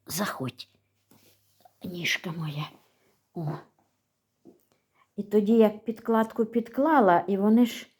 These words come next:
якось п'ятка піднялася. Ну нічого, так вдобні вроді. Ну, а, а оце такі тря-, з тряпочків. Так, скинемо. Це мої тапки. От.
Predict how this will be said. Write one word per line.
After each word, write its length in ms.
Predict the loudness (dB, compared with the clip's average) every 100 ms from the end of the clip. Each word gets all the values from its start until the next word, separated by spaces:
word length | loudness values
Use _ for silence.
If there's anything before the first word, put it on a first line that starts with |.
| _ _ _ -4
якось 420 | -4 -2 -6 -6
п'ятка 480 | 2 2 2 -2 -4
піднялася. 920 | -4 -2 4 4 6 2 0 -6 -6 -14 _ _ _ _ _ _ _ _ -6
Ну 140 | 0
нічого, 460 | 2 2 0 -2 -2
так 300 | -2 -8 -8
вдобні 680 | -10 0 2 2 2 0
вроді. 540 | 0 0 -2 -2 -6 -8 -16 _ _ _ _ _ -6
Ну, 140 | 0
а, 220 | 4 4 4
а 80 | 2
оце 440 | 2 -4 0 -2
такі 300 | 0 -4 -4
тря-, 280 | 0 0 0 -6 _ _ _ _ _
з 140 | -18 -4
тряпочків. 880 | -4 -2 -6 -6 -10 -2 0 -2 -8 _ _ _ _ _ _ _ _
Так, 140 | -20 -20
скинемо. 500 | -18 -16 -12 -12 -14 -18 _ _ _ _ _ _ -18
Це 80 | -14
мої 200 | -14 -16
тапки. 440 | -18 -20 _ -20 _ _ _ _ _ _ -14
От. 380 | -12 -12 -18